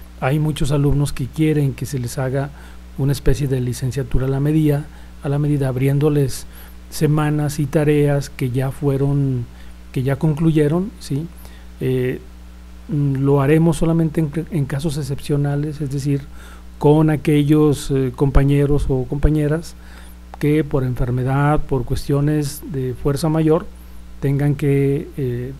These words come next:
se retrasen en sus actividades, ¿sí? Continuando, pues, con los criterios, el siguiente sería sobre los trabajos, tanto en tareas como en los foros.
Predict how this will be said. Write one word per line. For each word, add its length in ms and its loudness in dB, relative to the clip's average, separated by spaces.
se 160 -2
retrasen 580 -2
en 80 -2
sus 180 -2
actividades, 680 -8
¿sí? 80 -10
Continuando, 500 4
pues, 180 6
con 120 4
los 140 4
criterios, 480 4
el 100 0
siguiente 420 0
sería 460 2
sobre 300 2
los 220 4
trabajos, 580 0
tanto 480 2
en 100 4
tareas 480 2
como 300 0
en 80 2
los 120 2
foros. 380 4